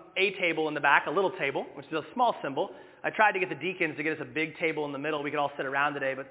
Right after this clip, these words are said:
they weren't able to pull that off. They were fired immediately, don't you worry. For some of us, this is a hard picture, like, if we're honest. Maybe the family you've come from or even the family you currently find yourself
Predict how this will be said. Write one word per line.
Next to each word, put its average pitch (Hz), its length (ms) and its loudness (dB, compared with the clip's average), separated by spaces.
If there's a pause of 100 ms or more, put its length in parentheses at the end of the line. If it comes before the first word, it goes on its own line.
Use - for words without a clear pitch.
(100)
they 143 100 -4
weren't 139 340 -4
able 139 180 -8
to 131 60 -14
pull 139 260 -10
that 135 120 -4
off. 131 220 -4 (840)
They 214 80 -2
were 180 180 0
fired 135 280 0
immediately, 131 400 -6
don't 139 200 -6
you 147 80 -6
worry. 127 240 -4 (1200)
For 190 160 0
some 143 80 6
of 247 100 0
us, 165 180 4 (360)
this 160 120 -8
is 285 140 -10
a - 60 -2
hard 151 240 0
picture, 143 480 -8
like, 147 120 -12
if 143 60 -10
we're 147 140 0
honest. 139 320 0 (460)
Maybe 196 420 -2 (800)
the 156 60 -10
family 175 320 -2
you've 143 200 -6
come 196 280 -4
from 208 260 -4
or 143 60 -2
even 185 180 -6
the 185 60 -8
family 160 360 -6
you 143 60 -6
currently 156 500 -6
find 151 200 -10
yourself 143 320 -6